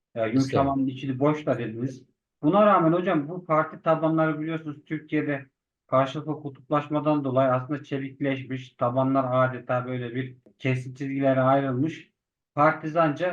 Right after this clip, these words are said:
Speaker 1: e, parti gruplarını destekleyen seçmen kitleleri var. E, şimdi hocam bunların, e, rahatsız eder mi bu yakınlaşma?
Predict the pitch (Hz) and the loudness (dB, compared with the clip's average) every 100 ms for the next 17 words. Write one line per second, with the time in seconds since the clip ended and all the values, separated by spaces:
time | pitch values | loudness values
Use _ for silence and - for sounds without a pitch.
0 | 160 143 135 127 127 143 151 160 156 151 | -4 -2 0 0 0 -2 -2 -6 -8 -10
1 | - 151 139 151 151 151 139 123 123 156 | -4 0 0 2 0 -2 -6 -8 -4 -4
2 | 156 147 143 160 156 151 - 127 151 147 | -2 -4 -4 -2 -2 -4 -12 -10 -4 -2
3 | 156 123 127 127 _ _ _ _ _ 117 | -2 -2 -4 -6 _ _ _ _ _ -10
4 | 113 113 113 113 147 170 175 185 156 151 | -6 -4 -4 -4 -4 -4 -2 0 0 0
5 | 170 175 175 170 - 135 123 120 110 120 | 2 2 2 -2 -6 -6 -4 -2 -4 -8
6 | 117 117 117 131 156 - 156 147 151 185 | -6 -4 2 4 4 0 -6 -6 -2 -2
7 | 160 120 110 104 104 107 104 104 107 127 | -4 -6 -6 -6 -6 -6 -4 -6 -8 -10
8 | 160 | -12